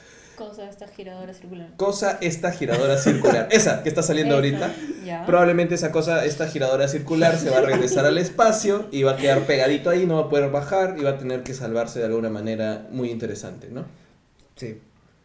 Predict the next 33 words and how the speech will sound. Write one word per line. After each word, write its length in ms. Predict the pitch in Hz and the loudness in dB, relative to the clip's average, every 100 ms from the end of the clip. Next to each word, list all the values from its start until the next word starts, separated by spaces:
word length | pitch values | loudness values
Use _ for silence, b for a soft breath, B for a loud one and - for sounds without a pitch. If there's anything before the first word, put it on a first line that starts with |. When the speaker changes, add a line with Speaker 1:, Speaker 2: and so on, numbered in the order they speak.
| _ 135 | _ -8
Speaker 2:
¿Y 80 | 143 | -8
a 40 | |
ti, 120 | 170 | -8
Charo? 300 | - 151 139 - - _ _ b b b b _ _ _ | -6 -6 -6 -12 -20 _ _ b b b b _ _ _
Speaker 1:
Eh, 400 | 196 190 196 185 180 _ _ _ _ | -14 -12 -14 -16 -20 _ _ _ _
eh, 280 | 202 190 196 | -8 -8 -6
hypeada 460 | 214 202 254 277 285 | -8 -6 -4 -4 -4
por 120 | 254 | -8
tu 120 | 240 | -8
teoría 440 | 214 185 220 214 | -8 -8 -6 -6
loca, 280 | 190 180 - | -6 -10 -12
en 160 | 202 175 | -18 -16
realidad. 380 | 170 170 175 - - | -14 -14 -16 -18 -6
Speaker 2:
De 260 | 131 120 | -2 -2
Capitán 300 | 135 120 135 | -4 -6 -2
Marvel. 380 | 139 139 110 107 - | 0 0 -2 -6 -12
Speaker 1:
Sí. 300 | 208 196 - B B - | -14 -14 -20 B B -8
Speaker 2:
Yo 120 | - | 0
creo 120 | 480 | 0
que 100 | 403 | 0
va 60 | 214 | -4
a 40 | |
salir. 480 | 220 165 190 139 123 - B B B - | -2 -2 -2 -2 -6 -16 B B B -14
Speaker 1:
Sería 520 | 202 190 214 214 202 - 185 | -12 -10 -10 -12 -16 -16 -8
Speaker 3:
Yo 100 | 214 | -6
creo 160 | 180 180 | -6 -8
Speaker 1:
alucinante. 480 | 175 - 180 - 180 | -10 -16 -16 -12 -6
Speaker 3:
que 100 | 170 | -4
sale 240 | 208 214 | -4 -4
la 80 | 180 | -6
escena 260 | 175 160 | -6 -6
post 200 | 151 139 | -6 -10
créditos. 440 | 131 101 - - | -10 -10 -12 -20